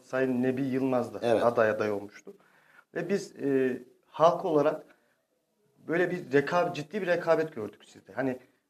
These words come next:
Speaker 1: elbette her partinin kendi içerisinde rekabeti vardı ama
Speaker 2: Evet.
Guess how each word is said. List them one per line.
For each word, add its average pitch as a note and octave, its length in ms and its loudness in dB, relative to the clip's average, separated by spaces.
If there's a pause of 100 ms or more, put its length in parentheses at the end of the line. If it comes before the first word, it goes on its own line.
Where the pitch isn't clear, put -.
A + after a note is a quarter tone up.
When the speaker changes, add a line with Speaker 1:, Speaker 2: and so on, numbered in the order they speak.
(380)
Speaker 1:
elbette F3 380 0
her D#3+ 240 4
partinin D3+ 340 0
kendi C#3 300 -2
içerisinde C3+ 380 -6
rekabeti C3 600 0
vardı D#3 300 2
ama C#3+ 300 -2
Speaker 2:
Evet. A2 180 -4